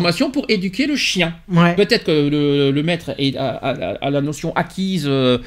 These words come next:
Speaker 1: sur certains trucs, mais pas le chien. Donc le chien, il faut recommencer une formation afin de, de former le chien.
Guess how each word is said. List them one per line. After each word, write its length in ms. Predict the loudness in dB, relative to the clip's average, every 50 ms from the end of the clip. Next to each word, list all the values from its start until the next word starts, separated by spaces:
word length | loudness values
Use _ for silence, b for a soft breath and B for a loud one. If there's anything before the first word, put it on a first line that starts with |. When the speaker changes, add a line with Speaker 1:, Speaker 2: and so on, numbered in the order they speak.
| B B B B B B
Speaker 1:
sur 200 | B -4 -4 -2
certains 280 | 0 0 0 0 0 -2
trucs, 220 | 0 0 0 0 -2 B B B B
mais 160 | 2 2 4
pas 160 | 4 4 4 4
le 60 | 2
chien. 240 | 2 0 0 -2 -2
Donc 140 | -4 -4 -4
le 80 | -4
chien, 140 | -2 -2 -2
il 40 | -2
faut 120 | -4 -4
recommencer 880 | -2 0 2 2 2 0 -2 -2 -2 -2 -2 -2 -2 -2 -2 -2 -2 -2
une 160 | -4 -4 -6 -4
formation 560 | -6 -4 -4 -4 -2 -2 -2 -2 -2 -4 -6 B B B B B B
afin 280 | -4 -2 0 0 0
de, 1040 | 2 2 2 4 4 4 2 2 2 2 2 2 2 0 0 0 0 0 -2 -2 -2
de 120 | -2 -4 -2
former 280 | -2 0 0 4 6
le 80 | 6 6
chien. 320 | 4 4 2 0 -2 -2